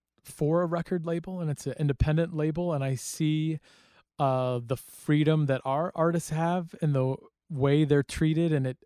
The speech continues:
it, it seems incredible to me. It seems like an amazing, um, uh, partnership and kind of vantage point to have from both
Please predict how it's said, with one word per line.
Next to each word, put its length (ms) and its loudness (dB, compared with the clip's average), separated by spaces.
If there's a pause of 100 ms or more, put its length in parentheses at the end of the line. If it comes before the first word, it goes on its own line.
(120)
it, 160 -2 (840)
it 100 2
seems 300 6
incredible 460 2
to 140 -2
me. 140 4
It 120 -6
seems 180 0
like 160 0
an 100 2
amazing, 720 0 (120)
um, 540 -4 (800)
uh, 160 -2
partnership 840 2 (180)
and 680 -4 (340)
kind 200 0
of 200 -2 (120)
vantage 480 0
point 280 0
to 120 -6
have 380 0
from 240 -4
both 400 -4